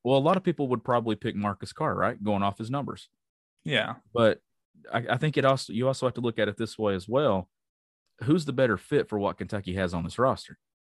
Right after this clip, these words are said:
Speaker 1: Is it, does Ken-, does Kentucky need a Marcus Carr that's averaged, what do you average, Derek? Seventeen, eighteen, nineteen a game
Speaker 2: Yeah.
Speaker 1: for Minnesota?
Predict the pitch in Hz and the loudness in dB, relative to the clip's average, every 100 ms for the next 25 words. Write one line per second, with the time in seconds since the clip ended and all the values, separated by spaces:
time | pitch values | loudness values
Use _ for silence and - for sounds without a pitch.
0 | _ _ _ _ _ _ _ _ _ _ | _ _ _ _ _ _ _ _ _ _
1 | _ 104 107 107 90 92 95 - 95 101 | _ -2 -2 -2 -4 -4 -4 -4 -8 -6
2 | 101 95 101 110 110 110 113 113 117 123 | -6 -6 0 0 0 0 2 2 0 -2
3 | 113 - 120 135 110 - - - 107 120 | -6 -4 0 0 -2 -6 -12 -4 -2 -2
4 | 113 - - _ _ _ _ 85 113 131 | -4 -6 -18 _ _ _ _ -6 -4 0
5 | 117 104 82 - 85 90 - 107 107 113 | 2 0 0 -6 -4 -4 -2 -2 -2 0
6 | 110 - 117 110 110 107 117 107 107 113 | -2 -2 -2 -2 -2 -4 -4 -2 -2 -4
7 | 135 - _ _ _ 120 104 101 92 107 | -6 -12 _ _ _ -4 -2 -4 -2 -4
8 | - 120 135 | -2 -2 -2